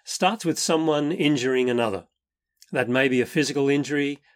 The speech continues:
some form of psychological mistreatment, a betrayal, the theft of some object,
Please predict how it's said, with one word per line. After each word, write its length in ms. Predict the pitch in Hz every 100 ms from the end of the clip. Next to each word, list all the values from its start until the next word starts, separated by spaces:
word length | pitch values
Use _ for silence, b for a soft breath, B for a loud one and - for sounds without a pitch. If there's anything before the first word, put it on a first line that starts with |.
| _ -
some 240 | - 107
form 260 | - 131 113
of 120 | 104
psychological 800 | - 113 120 113 135 151 151 143
mistreatment, 800 | 139 - - 151 160 151 - - _
a 40 | -
betrayal, 760 | 113 - 156 160 170 170 170 b b b b -
the 60 |
theft 520 | - 180 170 - -
of 140 | 170 151
some 220 | 165 147
object, 480 | 147 131 160 156